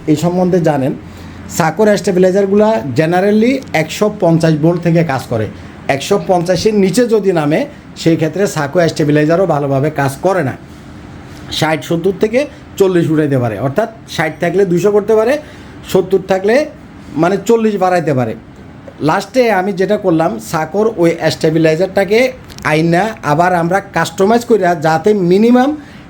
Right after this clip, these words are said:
একশো বিশ ভোল্ট থেকে কাজ করে, সেরকম করে নিজেরা আবার এটাকে কাস্টমাইজ করে, মানে কয়েলটাকে বাইন্ধা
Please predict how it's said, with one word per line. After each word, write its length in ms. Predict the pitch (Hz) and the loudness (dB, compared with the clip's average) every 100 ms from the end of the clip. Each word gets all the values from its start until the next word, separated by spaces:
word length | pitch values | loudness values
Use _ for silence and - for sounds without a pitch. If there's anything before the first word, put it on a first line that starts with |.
| - - | -8 -6
একশো 380 | 160 - 214 | -6 -2 -2
বিশ 420 | 202 135 156 170 156 | -2 0 0 2 4
ভোল্ট 260 | 196 233 | 2 0
থেকে 260 | 202 160 147 | -4 -4 -4
কাজ 200 | 131 120 - | -4 -8 -2
করে, 240 | 131 196 285 - - - | 0 0 -4 -12 -20 -8
সেরকম 500 | - 202 196 196 185 | -2 0 0 0 -2
করে 340 | 185 208 277 - 165 | 0 0 -2 -4 2
নিজেরা 420 | 165 165 180 180 | 2 4 2 2
আবার 160 | 175 | 0
এটাকে 300 | 175 170 175 | 0 0 0
কাস্টমাইজ 520 | - 160 - 170 185 175 | -2 -2 -2 0 0 2
করে, 240 | 202 294 - - - - - - | 2 2 -2 -18 -20 -20 -12 0
মানে 280 | 143 147 151 151 | 2 2 0 0
কয়েলটাকে 460 | 160 165 170 175 | 0 0 0 0
বাইন্ধা 460 | 165 156 185 214 | 0 0 2 0